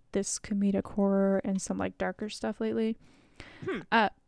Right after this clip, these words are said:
Speaker 1: so h-, his height is either six four, six six, depending on who you ask. But
Speaker 2: <laughs>
Speaker 1: to put it
Speaker 2: He just
Speaker 1: in
Speaker 2: never tells the real answer. <laughs>
Speaker 1: Uh, well, yeah, it's, he's like, "Meh,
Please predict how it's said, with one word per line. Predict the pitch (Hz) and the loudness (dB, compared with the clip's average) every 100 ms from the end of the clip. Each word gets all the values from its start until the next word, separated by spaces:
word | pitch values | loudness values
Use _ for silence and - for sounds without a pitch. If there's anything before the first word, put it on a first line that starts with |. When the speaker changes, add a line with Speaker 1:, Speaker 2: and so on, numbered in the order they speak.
| _ | _
Speaker 1:
so | - 254 | 6 6
h-, | 208 - - - | 8 4 -2 -2
his | - 320 - | 4 4 8
height | 339 370 - | 8 6 4
is | 240 226 - | 4 6 4
either | 214 226 233 | 6 6 6
six | 226 - 226 - | 4 2 0 2
four, | 220 | 2
six | 220 220 - | 2 0 0
six, | 214 - | -2 -2
depending | - 208 202 196 | 0 2 4 4
on | 196 | 4
who | |
you | 202 196 | 6 4
ask. | 208 277 - - - - - - _ _ - | 2 -2 -6 -14 -18 -20 -20 -20 _ _ 8
But | 262 - - _ - | 8 8 4 _ -6
Speaker 2:
<laughs> | 302 - 269 269 - 339 403 | -4 -2 -4 -2 0 2 4
Speaker 1:
to | - 285 | 10 10
put | - - 285 | 10 8 10
it | 330 330 - - - - | 10 6 4 -18 -10 4
Speaker 2:
He | 247 240 | 8 8
just | 233 233 | 8 6
Speaker 1:
in | |
Speaker 2:
never | 220 208 220 | 4 2 2
tells | 233 208 214 | 4 2 2
the | 208 | 0
real | 165 170 165 | 0 2 2
answer. | 143 165 - 175 349 | 2 0 0 4 4
<laughs> | 494 539 | 4 6
Speaker 1:
Uh, | 233 180 | 8 10
well, | 240 | 12
yeah, | 262 254 226 | 12 12 12
it's, | 214 - | 8 6
he's | - 254 240 - | 6 8 8 6
like, | 269 - | 4 4
"Meh, | 381 349 | 4 4